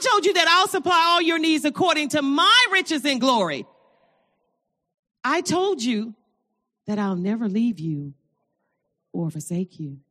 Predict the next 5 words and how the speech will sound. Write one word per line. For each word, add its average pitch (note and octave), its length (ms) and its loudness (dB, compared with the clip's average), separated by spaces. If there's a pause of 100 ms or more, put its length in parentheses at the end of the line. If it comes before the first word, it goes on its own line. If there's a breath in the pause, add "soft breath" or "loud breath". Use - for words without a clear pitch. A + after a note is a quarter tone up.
(1800)
That's G#3 220 -2
what E3 140 -4
Jesus G3 520 -2
said, A#2+ 380 -14
right? C4+ 400 -6